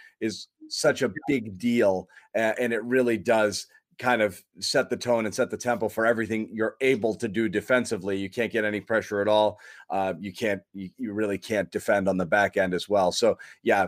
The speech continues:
confusing Herbert, having him hold on to the ball and then getting to him much faster than they were, all contributing factors. Uh, defense is not sexy, Evan, so we're gonna switch to the offense. Um, it,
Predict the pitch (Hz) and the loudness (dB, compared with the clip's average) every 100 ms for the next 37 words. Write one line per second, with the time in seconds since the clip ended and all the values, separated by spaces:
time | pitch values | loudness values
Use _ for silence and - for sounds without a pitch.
0 | - 135 127 156 143 143 131 135 131 135 | 0 -4 2 2 4 2 2 4 6 4
1 | 120 110 127 123 123 117 127 120 120 113 | 4 2 2 2 0 2 2 4 2 0
2 | 110 120 120 120 110 110 113 - 127 147 | 0 4 6 8 4 2 -4 2 2 4
3 | 123 113 104 113 - 110 107 - 104 101 | 0 0 0 0 0 0 0 -2 -6 -4
4 | 104 104 110 110 - - _ 127 135 131 | -4 0 0 0 -4 -20 _ 2 4 2
5 | 127 127 113 107 - 127 127 131 - - | -4 -4 -4 -6 0 0 0 -4 -6 -16
6 | _ 127 123 190 185 185 160 151 165 147 | _ -4 -2 -4 0 0 0 -2 2 2
7 | - 151 - 139 120 117 123 123 127 139 | 4 0 0 2 2 2 -4 -4 -2 -4
8 | - 139 123 127 123 120 117 120 110 - | -2 -4 -4 -2 4 4 4 2 -2 -4
9 | - - _ - 117 113 110 107 - _ | -10 -16 _ -4 0 0 -2 -6 -12 _
10 | _ _ 110 117 | _ _ -18 -16